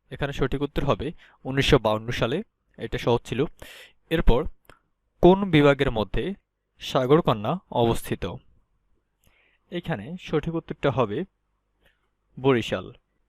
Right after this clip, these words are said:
এরপর আছে পদ্মা সেতুর নির্মাণ করেন কোন কোম্পানি? এখানে সঠিক উত্তরটা হবে, আহ, চায়না মেজর ব্রিজ ইঞ্জিনিয়ারিং কোম্পানি লিমিটেড।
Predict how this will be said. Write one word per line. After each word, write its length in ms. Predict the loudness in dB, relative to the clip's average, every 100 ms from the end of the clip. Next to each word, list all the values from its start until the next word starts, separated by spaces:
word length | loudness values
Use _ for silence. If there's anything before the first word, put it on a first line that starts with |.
| _
এরপর 280 | 4 6 4
আছে 320 | 2 -2 -8 -8 _ _ 4
পদ্মা 280 | 4 4 -2
সেতুর 360 | -2 -4 -4
নির্মাণ 440 | -4 -6 -4 -6 -4
করেন 360 | -2 -2 -4 -14 _ _ _
কোন 200 | -4 -2
কোম্পানি? 580 | 0 -4 -2 -6 -8 -18 _ -20 _ _ _ _ _ _ _ _ _
এখানে 440 | -8 -6 -8 -10 -18 _ _ -20 _
সঠিক 240 | -4 -4
উত্তরটা 320 | -6 -8 0 2
হবে, 320 | 2 0 -4 -6 _ _ _ _ _ -4
আহ, 200 | -2 -2 2
চায়না 320 | 2 2 2
মেজর 280 | 2 4 2
ব্রিজ 280 | 2 -2 -4
ইঞ্জিনিয়ারিং 600 | -14 -8 -6 0 0 -2
কোম্পানি 400 | -4 -6 -2 -4
লিমিটেড। 480 | -4 -6 -6 -8 -8